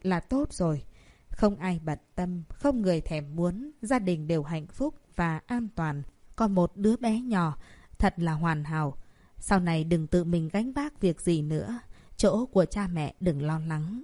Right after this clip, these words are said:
anh sẽ bố trí thêm người chăm sóc. Phải chú ý đến thân thể, đừng quá mệt mỏi, có biết không?" "Vâng." Chủ động hôn anh một cái, đột nhiên gánh nặng trên người như được trút đi phần lớn,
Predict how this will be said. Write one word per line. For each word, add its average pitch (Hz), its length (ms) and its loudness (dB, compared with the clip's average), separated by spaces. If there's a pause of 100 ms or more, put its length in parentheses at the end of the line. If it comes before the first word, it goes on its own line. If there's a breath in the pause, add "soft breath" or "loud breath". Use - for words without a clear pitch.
anh 180 160 0
sẽ 202 140 0
bố 202 200 2
trí 226 240 0
thêm 240 260 0
người 170 160 0
chăm 190 260 -8
sóc. 240 240 -10 (400 soft breath)
Phải 185 140 2
chú 214 160 2
ý 247 200 0
đến 247 240 0
thân 254 240 -2
thể, 165 280 0 (140)
đừng 180 240 2
quá 196 260 -2
mệt 214 240 0
mỏi, 156 240 0 (220)
có 240 120 -2
biết 254 340 0
không?" 196 180 -2 (640)
"Vâng." 175 320 2 (580 soft breath)
Chủ 185 120 8
động 170 260 2
hôn 208 180 4
anh 185 240 -2
một 151 200 -2
cái, 165 440 -4
đột 190 180 6
nhiên 247 240 0
gánh 240 260 -2
nặng 196 220 -2
trên 254 240 0
người 170 260 4
như 202 160 2
được 185 280 0
trút 294 240 -2
đi 233 180 2
phần 151 300 0
lớn, 185 300 0